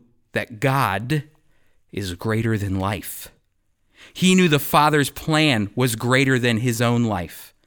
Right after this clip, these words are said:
So Jesus laid down his life so that we might, sinners, we might gain life. And as a result,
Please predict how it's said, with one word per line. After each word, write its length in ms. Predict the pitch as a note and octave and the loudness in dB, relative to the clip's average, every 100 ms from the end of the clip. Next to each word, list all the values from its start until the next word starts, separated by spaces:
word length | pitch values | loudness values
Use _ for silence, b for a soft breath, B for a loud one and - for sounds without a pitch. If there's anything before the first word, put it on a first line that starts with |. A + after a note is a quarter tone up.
| _ _ _ _ _ _ | _ _ _ _ _ _
So 160 | - A#2+ | -6 -4
Jesus 520 | A2 C3+ B2+ C3+ - | 0 0 0 -2 -2
laid 340 | B2+ B2 A2+ | -2 -2 -2
down 360 | G#2+ A2+ B2+ A#2 | -4 -2 0 -2
his 240 | G#2 F2+ | -4 -8
life 360 | F2 D#2+ E2 - | -6 -8 -10 -10
so 160 | - G#2 | -6 -4
that 160 | D2 | -4
we 240 | G#2+ C3+ D#3+ | 0 0 2
might, 500 | C3 A#2+ C3+ C#3 b b b b b _ _ - | 2 2 -2 -6 b b b b b _ _ -10
sinners, 760 | - F3 F3 C#3+ E2 - - - _ _ - | -2 2 2 2 -2 -8 -10 -14 _ _ -10
we 280 | G2+ F#3 F#3+ | 0 2 4
might 380 | C#3+ A#2+ A#2 | 2 0 -4
gain 380 | B2 A#2+ A2 G#2+ | -2 0 0 0
life. 500 | G2+ F2+ G2 - - b b b b b b | -2 -4 -8 -16 -20 b b b b b b
And 100 | A#2+ | 0
as 180 | D#3 F3 | 2 4
a 40 | |
result, 600 | G3 F3+ E3+ C#3 D3 - | 4 4 4 2 2 -4